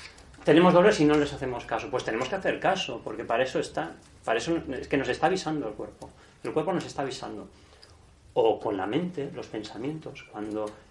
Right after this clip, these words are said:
s-, mm, estamos obsesionados con algo, eso es un, eso es una señal de que algo hay que arreglar aquí en tu mente. Pues tenemos que dar, tenemos que dar salida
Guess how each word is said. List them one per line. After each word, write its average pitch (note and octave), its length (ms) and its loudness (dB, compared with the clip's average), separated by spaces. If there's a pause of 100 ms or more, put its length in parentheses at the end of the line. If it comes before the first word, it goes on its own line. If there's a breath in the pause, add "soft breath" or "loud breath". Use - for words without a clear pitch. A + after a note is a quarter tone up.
(380)
s-, - 160 -14 (200)
mm, A2 180 -6 (280)
estamos C3+ 380 -2
obsesionados A#2+ 640 -4
con G2+ 180 -8
algo, C#3 460 -2
eso - 180 -8
es - 140 -6
un, E3+ 200 -6
eso - 140 -10
es - 120 -8
una E3+ 120 -2
señal C#3+ 460 -8
de B2 120 -8
que - 140 -6
algo B2+ 280 -2
hay D#3 80 0
que G#2+ 600 -8
arreglar A2 380 -4
aquí G2 220 -8
en G#2+ 100 -10
tu A2+ 80 -6
mente. C#3+ 420 -6 (720)
Pues - 140 -4
tenemos C3+ 240 -4
que E3 100 0
dar, D#3 240 0 (360 loud breath)
tenemos D3 260 0
que D3 100 0
dar C#3 140 2
salida A2+ 460 -4